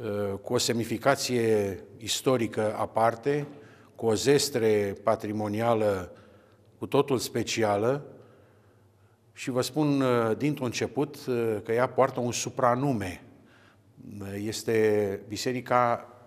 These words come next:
numită a negustorilor, Biserica Negustori. Hramul bisericii este Sfântul Ierarh Nicolae. Uh, Biserica Sfântul Nicolae Negustori, uh, poate că este de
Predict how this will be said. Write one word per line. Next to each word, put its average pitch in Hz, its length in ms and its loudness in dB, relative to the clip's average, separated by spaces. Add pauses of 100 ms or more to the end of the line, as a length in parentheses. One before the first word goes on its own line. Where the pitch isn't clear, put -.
(420)
numită 123 500 -2
a 123 100 0
negustorilor, 113 640 0
Biserica 120 520 -2
Negustori. 113 680 -2 (360)
Hramul 117 400 2
bisericii 143 540 -2
este 135 220 -4
Sfântul 135 580 -4 (300)
Ierarh 117 360 2
Nicolae. 120 680 2 (1300)
Uh, 107 360 -6
Biserica 127 460 0
Sfântul 113 720 0
Nicolae 110 540 2
Negustori, 123 760 0 (180)
uh, 113 500 2 (800)
poate 120 320 4
că 110 160 -2
este 113 300 -2
de 101 360 0